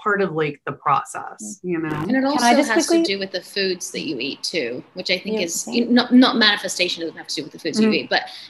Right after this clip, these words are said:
Speaker 2: like,
Speaker 3: How you
Speaker 2: vibrating
Speaker 3: feel.
Speaker 2: on a different level. I think you
Speaker 1: Mm-hmm.
Speaker 2: need to be eating foods that are at a higher vibration
Speaker 1: Mm-hmm.
Speaker 2: level too,
Speaker 3: Mm.
Speaker 2: because when you're putting crap in your body, you're gonna feel
Speaker 1: Mm-hmm.
Speaker 2: like crap. And when you feel like crap, it's very hard to navigate those toxic thoughts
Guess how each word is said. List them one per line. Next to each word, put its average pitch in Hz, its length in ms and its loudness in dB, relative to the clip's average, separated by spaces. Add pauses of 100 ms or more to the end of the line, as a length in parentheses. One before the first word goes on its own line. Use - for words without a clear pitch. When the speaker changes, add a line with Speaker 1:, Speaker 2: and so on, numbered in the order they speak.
(100)
Speaker 2:
like, 196 160 4
Speaker 3:
How 220 40 4
you 202 60 4
Speaker 2:
vibrating 202 400 4
Speaker 3:
feel. 202 60 -4
Speaker 2:
on 196 40 0
a 190 80 -2
different 185 300 -2
level. 170 520 -2
I 185 100 -10
think 196 180 -2
you 208 60 2
Speaker 1:
Mm-hmm. 208 80 4
Speaker 2:
need 175 120 0
to - 100 -6
be 170 160 -4
eating 170 200 -2
foods 202 580 2
that 175 240 0
are 170 320 -2
at 170 100 0
a 151 40 -2
higher 165 420 0
vibration 170 540 -2
Speaker 1:
Mm-hmm. 156 80 -4
Speaker 2:
level - 200 -10
too, 202 520 6
Speaker 3:
Mm. 190 280 -2
Speaker 2:
because 202 240 2
when 202 140 0
you're 196 140 0
putting 233 280 0
crap 214 300 -2
in 196 80 -2
your 175 100 -2
body, 196 340 0
you're 180 120 -2
gonna 196 140 -6
feel 262 240 -4
Speaker 1:
Mm-hmm. 247 60 2
Speaker 2:
like 170 200 -2
crap. 131 240 0
And 196 100 -4
when 196 100 -2
you 185 80 -2
feel 311 240 0
like 208 220 2
crap, 175 220 0
it's 170 140 -8
very 247 180 4
hard 214 440 2
to 190 180 -2
navigate 180 600 0
those 147 300 -2
toxic - 440 -8
thoughts - 680 -4